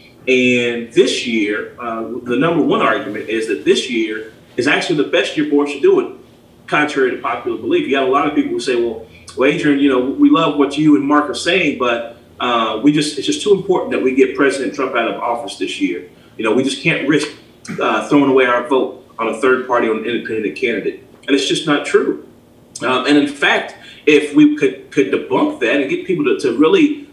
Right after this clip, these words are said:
listen and wake up to not only the fact that Joe Biden isn't gonna be much better than Donald Trump when it comes to, uh,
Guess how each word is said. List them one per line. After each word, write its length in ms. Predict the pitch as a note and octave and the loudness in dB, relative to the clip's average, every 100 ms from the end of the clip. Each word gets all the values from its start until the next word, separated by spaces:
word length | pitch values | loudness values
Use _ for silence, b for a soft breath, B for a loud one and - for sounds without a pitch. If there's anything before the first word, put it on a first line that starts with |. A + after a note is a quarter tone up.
| - | -14
listen 400 | A#2+ F#3 - C#3 | 2 2 4 0
and 160 | A2+ G#2 | 0 2
wake 240 | E3 F#3+ | 2 4
up 160 | F#3+ - | 0 2
to 80 | C#3+ | 0
not 140 | D#3+ | 2
only 240 | D#3+ A3+ | 2 2
the 140 | D#3+ - | 0 0
fact 300 | C3 - - | -2 -2 0
that 420 | A2+ - - - | -2 -4 -18 -4
Joe 320 | C#3+ D3+ D3 | 2 4 4
Biden 320 | C3+ - C3 | 0 0 0
isn't 200 | C3+ B2+ | -2 -2
gonna 160 | A#2+ A2+ | -6 -6
be 120 | A2+ | -6
much 260 | A#2+ C#3+ - | -6 -6 0
better 180 | C#3+ D3 | 0 2
than 140 | G2 | -2
Donald 260 | G#2+ G#2 G2 | -4 -6 -8
Trump 300 | C3 - A#2 | -8 -8 -6
when 140 | G2 | -8
it 80 | - | -8
comes 240 | A2 G#2+ | -10 -8
to, 260 | G#2 G2 - - - | -8 -8 -12 -20 -12
uh, 300 | G2+ F#2+ - | -8 -6 -8